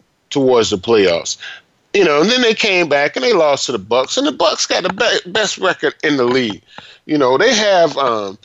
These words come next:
they have, um, Tatupu, um, uh, Giannis. We'll call him Giannis for now. Hey, we got Red on the line. Red, what's going on, buddy?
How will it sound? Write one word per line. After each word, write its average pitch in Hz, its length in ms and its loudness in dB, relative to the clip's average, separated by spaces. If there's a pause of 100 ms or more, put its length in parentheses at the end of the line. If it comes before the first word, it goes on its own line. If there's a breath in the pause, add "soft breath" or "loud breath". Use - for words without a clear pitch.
(360 soft breath)
they 220 160 2
have, 151 400 4
um, 104 440 -6 (280)
Tatupu, 147 720 0
um, 139 220 0 (280)
uh, 110 320 2 (680 soft breath)
Giannis. 131 720 0 (420)
We'll 127 200 -4
call 131 260 2
him 120 120 0
Giannis 107 420 0
for 113 100 -2
now. 104 320 0 (260 loud breath)
Hey, 190 140 2
we 226 100 4
got 202 240 2
Red 202 240 4
on 175 120 0
the 165 60 0
line. 160 220 2
Red, 254 260 2
what's 262 160 0
going 277 240 2
on, 233 200 2
buddy? 254 300 2